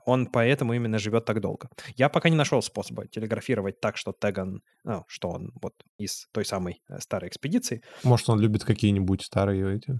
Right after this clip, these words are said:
Speaker 2: старые одежды, старые стили?
Speaker 1: Может быть. Я ещё подумал, акцентом может это показать, но,
Speaker 2: М.
Speaker 1: э, это слишком поздно мне пришло в голову. <laughs> Э, может быть, э, может быть, потом. Они заходят в эту общую комнату, там есть.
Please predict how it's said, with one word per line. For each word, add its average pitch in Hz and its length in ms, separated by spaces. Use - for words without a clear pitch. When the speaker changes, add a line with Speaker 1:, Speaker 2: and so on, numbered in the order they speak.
Speaker 2:
старые 101 380
одежды, 117 400
старые 98 240
стили? - 220
Speaker 1:
Может 175 220
быть. 104 180
Я 143 40
ещё - 120
подумал, 147 280
акцентом 104 440
может 90 280
это - 160
показать, 139 400
но, 113 220
Speaker 2:
М. 175 300
Speaker 1:
э, 101 320
это 117 180
слишком 117 420
поздно 101 260
мне 95 140
пришло 107 240
в 110 40
голову. 113 280
<laughs> - 480
Э, 147 160
может 107 360
быть, 104 180
э, - 80
может 127 220
быть, 117 120
потом. 113 240
Они 160 200
заходят 113 360
в 107 60
эту 110 200
общую 160 280
комнату, 226 440
там 95 300
есть. - 440